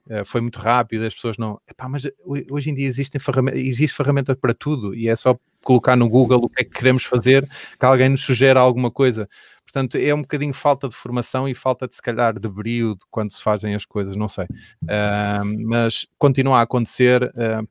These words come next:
para, para mal dos nossos e-mails que ficam aí espalhados por tudo quanto é lado. Ah,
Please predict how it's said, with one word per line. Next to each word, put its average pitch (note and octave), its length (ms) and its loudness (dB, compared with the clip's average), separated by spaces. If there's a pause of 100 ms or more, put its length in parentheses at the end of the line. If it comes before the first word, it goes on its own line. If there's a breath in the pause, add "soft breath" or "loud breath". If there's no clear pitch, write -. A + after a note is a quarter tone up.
para, A2+ 280 0
para A#2+ 200 -2
mal A#2+ 260 4
dos G#2+ 140 -6
nossos A#2 320 -2
e-mails A2+ 340 -2
que - 60 -20
ficam G#2+ 260 -2
aí A2 100 0
espalhados G#2 680 0
por - 180 -14
tudo G2+ 160 -8
quanto G#2 220 -6
é G2 60 0
lado. F2 200 -6 (960 loud breath)
Ah, B2+ 360 6